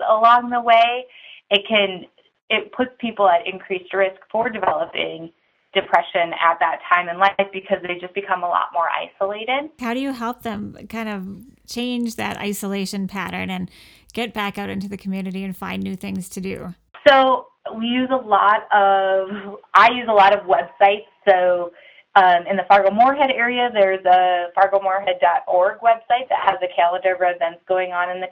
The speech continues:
Speaker 1: community. If people are on Facebook, I have them look at Facebook events
Speaker 2: Sure.
Speaker 1: that are going on that they would be interested in. Meetup dot com is another website that has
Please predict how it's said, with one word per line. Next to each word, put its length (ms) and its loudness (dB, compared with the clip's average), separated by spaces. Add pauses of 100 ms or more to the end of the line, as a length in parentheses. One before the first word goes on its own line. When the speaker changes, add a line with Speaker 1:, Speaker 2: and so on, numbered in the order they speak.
Speaker 1:
community. 640 -10 (480)
If 160 -6
people 280 -4
are 140 6
on 220 2
Facebook, 480 -4
I 180 0
have 180 0
them 200 -6
look 240 -8
at 220 -2 (100)
Facebook 380 -6
events 400 0 (260)
Speaker 2:
Sure. 480 -14 (240)
Speaker 1:
that 180 2
are 140 0
going 280 0
on 160 0
that 120 -4 (100)
they 60 -2
would 200 -6
be 100 -4
interested 640 -6
in. 320 -4 (540)
Meetup 480 0
dot 220 2 (120)
com 500 0 (440)
is 340 0 (140)
another 420 2
website 560 0
that 140 2 (120)
has 520 2